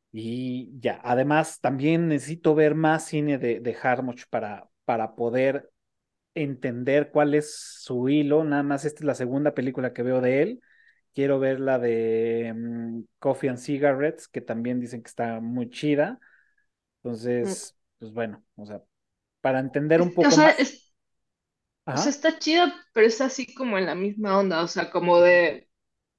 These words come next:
Speaker 1: Ajá. Sí, sí, sí. O sea, cuando vi la de Deadman, o sea, dije, "Güey, o sea, sí me podré echar un, un, un churro y verla", porque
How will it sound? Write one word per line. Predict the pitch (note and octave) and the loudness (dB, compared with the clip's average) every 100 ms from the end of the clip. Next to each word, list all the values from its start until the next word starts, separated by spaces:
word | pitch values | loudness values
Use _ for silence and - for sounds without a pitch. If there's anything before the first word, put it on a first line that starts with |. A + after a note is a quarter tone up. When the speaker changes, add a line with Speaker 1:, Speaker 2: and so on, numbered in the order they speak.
| _ _ _ _ _ _ _ _ A#3 - - _ _ _ _ _ - | _ _ _ _ _ _ _ _ -14 -14 -16 _ _ _ _ _ -20
Speaker 1:
Ajá. | - A#2+ C#3 D3+ C3 F#2 _ _ _ _ _ _ _ _ | -18 -12 -6 -4 -6 -8 _ _ _ _ _ _ _ _
Sí, | - D3 D#3 | -4 2 2
sí, | D#3+ | 2
sí. | D#3+ D#3 E3 B2+ | -4 -2 -2 -2
O | B2 | 0
sea, | C3 C#3+ - | 0 0 0
cuando | C#3+ C#3 D3 | 0 4 4
vi | D3+ | 6
la | D#3+ F3 | 6 6
de | E3+ C3+ | 6 4
Deadman, | B2+ C#3+ D3+ D#3 D#3 F3 G#3 _ _ _ _ _ _ _ _ _ | 4 4 4 4 0 0 -4 _ _ _ _ _ _ _ _ _
o | C3+ | -4
sea, | C#3+ | -2
dije, | C3+ C3+ C#3+ | 0 -2 -2
"Güey, | C3 E3 F3 - _ _ | 4 4 4 -2 _ _
o | D3+ | -6
sea, | C3 | -4
sí | C3 - D#3+ | -4 -4 -4
me | F#3 | -2
podré | F#3 C#3+ D#3 | 0 2 2
echar | D#3 E3 E3 | 2 2 4
un, | E3 D3+ D#3+ | 2 -2 -4
un, | E3 D#3+ | -4 -4
un | F3+ | -4
churro | F3 D#3+ D#3+ E3+ F#3+ | -2 2 2 4 2
y | D3 | 4
verla", | C#3+ F3+ C#3 - | 4 4 0 -2
porque | A#2+ - A#2 A2+ | -6 -4 -4 -4